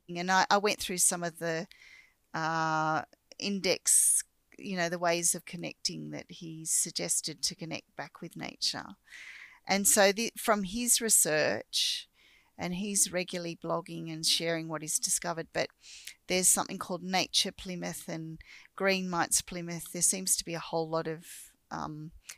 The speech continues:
burgeoning research and people doing things in that area.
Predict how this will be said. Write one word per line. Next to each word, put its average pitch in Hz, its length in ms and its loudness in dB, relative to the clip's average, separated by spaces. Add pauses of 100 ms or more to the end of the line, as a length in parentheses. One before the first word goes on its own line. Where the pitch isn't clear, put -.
(140)
burgeoning 185 800 4 (400)
research 196 640 4
and 185 80 -8
people 185 300 -8
doing 175 340 -6
things 160 320 -8
in 160 80 -8
that 160 160 -4
area. 160 560 -8